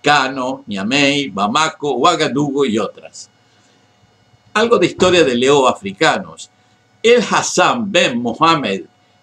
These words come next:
el Hassan es Sayati fue un viajero árabe nacido en Granada en mil cuatrocientos ochenta y cinco.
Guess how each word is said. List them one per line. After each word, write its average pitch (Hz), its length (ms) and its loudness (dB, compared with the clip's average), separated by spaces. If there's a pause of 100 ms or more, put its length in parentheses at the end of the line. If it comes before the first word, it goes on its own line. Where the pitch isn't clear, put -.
(140)
el 160 280 2 (100)
Hassan 123 560 0
es 120 220 0
Sayati 131 920 -4 (720)
fue 214 220 0
un 214 100 2
viajero 196 380 4
árabe 165 320 4
nacido 147 380 -2
en 139 60 -8
Granada 131 440 0
en 123 80 -6
mil 127 160 -10
cuatrocientos 113 580 -4
ochenta 95 360 -8
y 85 40 -16
cinco. 90 460 -10